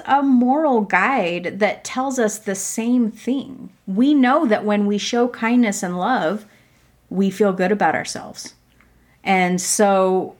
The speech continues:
I don't know why any, I, I, I personally don't know how people can justify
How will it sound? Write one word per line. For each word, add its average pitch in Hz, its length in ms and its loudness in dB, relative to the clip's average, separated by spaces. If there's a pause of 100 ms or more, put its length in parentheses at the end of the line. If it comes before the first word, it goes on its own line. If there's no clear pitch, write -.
(1040)
I 208 100 0
don't 202 480 0
know 208 280 2
why 190 1000 0 (840)
any, 240 320 2
I, 240 240 0
I, 254 260 2 (140)
I 269 180 2
personally 202 720 -4 (260)
don't 208 300 2
know 190 160 0
how 190 180 0
people 185 340 -6
can 175 260 -6
justify 170 760 -4